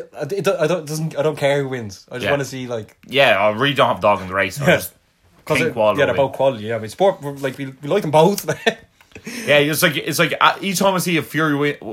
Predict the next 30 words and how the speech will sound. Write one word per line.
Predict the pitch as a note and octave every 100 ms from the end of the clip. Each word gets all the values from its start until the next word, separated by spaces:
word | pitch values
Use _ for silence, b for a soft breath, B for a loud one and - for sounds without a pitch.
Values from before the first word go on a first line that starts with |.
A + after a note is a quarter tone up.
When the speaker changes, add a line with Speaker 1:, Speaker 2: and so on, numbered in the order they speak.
| - -
Speaker 2:
uh, | A2 A2+ G#2+
interview, | B2 G#2+
I'm | A#2
like, | A2+
"I | A2
want | C3 B2+
Fury | C3 B2
to |
win." | A#2 A2
Then | C3
I |
see | C3+
a |
Wilder | C3 C3+ C#3
Speaker 1:
Yeah. |
Speaker 2:
interview, | C3+ B2
go, | A#2+
"Actually, | D#3+ - D#3 B2+ C3 B2+
no," | B2 C#3 C3+ B2
and | B2 D3 C#3
then | C#3
I'm | C3+
back | C3 C#3 C#3
and | A#2
forth. | C#3 A2+ - _ - - -
I'm |
like | D#3+ D#3+
a |
bleeding | C#3+ C#3+ C3+
yo-yo. | C3 C3 A#2+